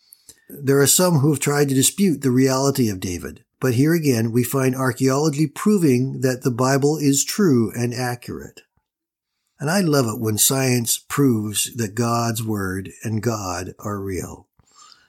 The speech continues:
And we're seeing that happen more and more often. It's been a good week. It's been a very diverse week, and I hope that you've enjoyed it. And here we are into another weekend. For some of us, it's a long weekend, as today is Remembrance Day here in Canada,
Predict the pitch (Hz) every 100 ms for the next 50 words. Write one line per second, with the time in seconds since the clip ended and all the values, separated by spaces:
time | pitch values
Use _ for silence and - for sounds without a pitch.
0 | - 117 110 107 - 143 120 113 127 110
1 | 92 101 98 98 110 107 101 104 95 95
2 | 95 95 95 - - - - _ _ _
3 | _ _ _ _ _ _ _ _ _ _
4 | _ - 139 160 156 156 139 113 95 -
5 | _ 156 - 160 147 139 139 131 127 139
6 | 135 - 98 82 92 - - _ _ _
7 | - 123 120 135 139 131 120 120 113 110
8 | 104 92 85 85 - _ _ _ _ -
9 | 127 110 165 165 156 143 143 156 147 143
10 | 131 120 127 135 127 120 113 85 - -
11 | _ _ - - - 127 - 170 160 165
12 | - - 156 143 151 131 127 104 90 -
13 | 67 67 104 110 - - 123 139 135 113
14 | 127 131 123 113 107 - 95 98 101 98
15 | 98 107 101 90 73 90